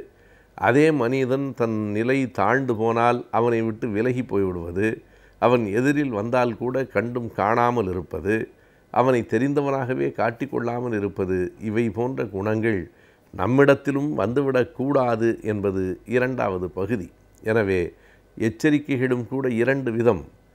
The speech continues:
ஒன்று, நீங்கள் ஏமாந்து விடாதீர்கள் என்பது ஓர் எச்சரிக்கை, நீங்கள் மற்றவர்களை அப்படி ஏமாற்றி விடாதீர்கள் என்பது இரண்டாவது எச்சரிக்கை.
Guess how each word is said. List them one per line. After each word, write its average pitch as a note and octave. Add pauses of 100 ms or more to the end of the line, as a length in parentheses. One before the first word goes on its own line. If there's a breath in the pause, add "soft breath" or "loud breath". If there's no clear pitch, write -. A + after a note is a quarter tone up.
(320 soft breath)
ஒன்று, A2+
நீங்கள் A2
ஏமாந்து C#3
விடாதீர்கள் B2+ (120)
என்பது A2 (240)
ஓர் G#2+
எச்சரிக்கை, G2 (520 soft breath)
நீங்கள் A#2
மற்றவர்களை G#2+
அப்படி G#2+
ஏமாற்றி C3+
விடாதீர்கள் G2
என்பது G2
இரண்டாவது G#2+
எச்சரிக்கை. A#2+